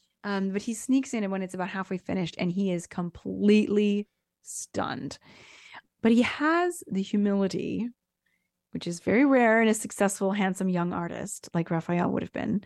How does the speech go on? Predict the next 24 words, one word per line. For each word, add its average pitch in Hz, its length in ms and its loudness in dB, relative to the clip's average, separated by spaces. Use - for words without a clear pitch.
to 220 120 0
really 233 280 0
give 196 480 0
Michelangelo 185 600 -4
his 165 160 -6
due. - 320 -4
And 208 180 2
you 214 140 4
see, 185 920 -4
I 208 80 -6
think 220 100 -4
the 214 60 0
most 190 220 -4
fascinating 220 640 -2
thing 165 380 -6
is 180 100 -4
that 196 120 0
you 190 120 2
see 202 380 -2
a 196 40 2
change 185 460 -2
in 180 100 -2
Raphael's 170 560 -4
style 170 520 -6